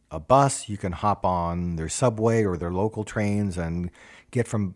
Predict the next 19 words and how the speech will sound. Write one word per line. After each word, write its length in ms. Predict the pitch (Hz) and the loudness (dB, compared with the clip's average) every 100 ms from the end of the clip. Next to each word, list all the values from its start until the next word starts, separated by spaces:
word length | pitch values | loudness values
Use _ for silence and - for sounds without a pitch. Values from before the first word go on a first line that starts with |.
| _ - | _ -4
from 120 | 127 | -2
the 80 | 113 | 2
Colosseum 720 | - 139 113 - 156 147 131 | 6 6 6 4 4 4 2
to 100 | 107 | 0
the 100 | 95 | 2
Vatican 880 | 139 143 139 135 135 127 127 120 113 | 8 8 6 2 2 2 2 0 4
or 140 | 147 | 6
any 260 | 160 190 170 | 8 8 6
other 260 | 143 127 110 | 6 4 2
attraction, 580 | 95 127 113 104 107 | 4 4 4 2 0
I 100 | 101 | 0
mean, 180 | 107 104 | 0 0
very, 360 | 104 131 123 98 | 4 6 6 4
very 300 | 92 82 82 | 0 -4 -4
easily. 460 | 85 71 55 57 - _ _ _ - | -6 -8 -12 -14 -20 _ _ _ -6
The 80 | |
train 380 | 127 - 143 156 | 0 6 6 6
system 400 | - 170 - 143 | 4 2 4 4
in 220 | 123 110 | 4 0